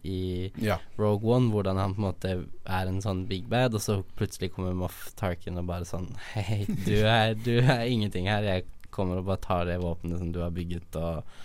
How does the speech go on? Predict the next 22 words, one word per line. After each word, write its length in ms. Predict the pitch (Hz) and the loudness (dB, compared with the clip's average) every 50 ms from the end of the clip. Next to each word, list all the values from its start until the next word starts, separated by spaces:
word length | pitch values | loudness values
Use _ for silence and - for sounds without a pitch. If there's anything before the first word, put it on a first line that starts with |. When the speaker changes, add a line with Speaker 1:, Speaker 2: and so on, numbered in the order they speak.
| - - - - | -12 -10 -4 0
Speaker 1:
nå 120 | 107 98 95 | 0 2 2
er 40 | |
det 60 | 101 101 | 2 2
jeg 160 | 98 87 85 - | 2 0 0 0
som 120 | - 87 | -2 -4
har 80 | 85 87 | -2 -2
kontroll», 380 | - 85 85 - 90 80 80 80 | -2 -4 -4 -2 -2 -2 -2 -2
på 120 | - 87 | -4 -4
en 80 | 85 85 | -4 -4
måte. 240 | - - 123 131 - - - - - - - - - - | -2 -2 -2 -2 -2 -4 -12 -12 -12 -12 -12 -12 -6 -2
Og 400 | - 107 104 98 95 92 98 101 | 0 0 2 0 -2 -6 -4 -2
det 340 | 110 107 104 101 104 101 - - - - - - - - - - - - - | 0 2 2 2 2 0 -2 -4 -6 -8 -8 -10 -10 -14 -12 -12 -6 -2 0
hadde 140 | 113 104 95 | 2 4 4
vært, 320 | 98 95 - - - - | 2 0 0 -4 -2 0
eh, 260 | 113 107 107 104 101 95 | 2 2 2 2 0 0
spennende 400 | - - - 101 95 87 85 87 | -2 -2 0 0 0 0 0 -2
å 60 | - | -2
se 240 | - - 92 76 78 | -2 -2 -2 -2 -2
på 100 | - - | -2 -2
en 120 | 90 87 | -4 -4
måte 300 | - - 80 82 82 - | -2 -2 -2 0 0 0
om 340 | 85 87 87 85 87 90 | -2 -2 -2 0 -2 -2